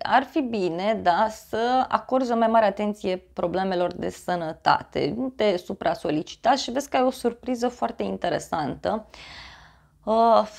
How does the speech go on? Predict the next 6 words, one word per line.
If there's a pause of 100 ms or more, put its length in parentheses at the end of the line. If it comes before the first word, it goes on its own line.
(120)
o
surpriză,
să
zic
așa, (280)
care